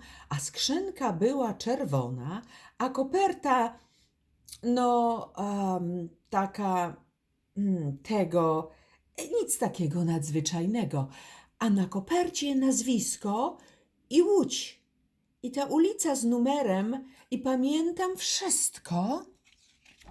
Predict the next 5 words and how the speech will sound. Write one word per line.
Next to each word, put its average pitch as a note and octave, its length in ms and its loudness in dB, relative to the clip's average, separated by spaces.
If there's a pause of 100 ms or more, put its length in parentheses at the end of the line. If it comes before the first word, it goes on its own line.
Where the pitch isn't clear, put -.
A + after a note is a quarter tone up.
(4000)
że G3+ 180 6
znaczek C#4 480 0
był C#4 180 -4
z B3 100 -6
belwederem, G3 920 -2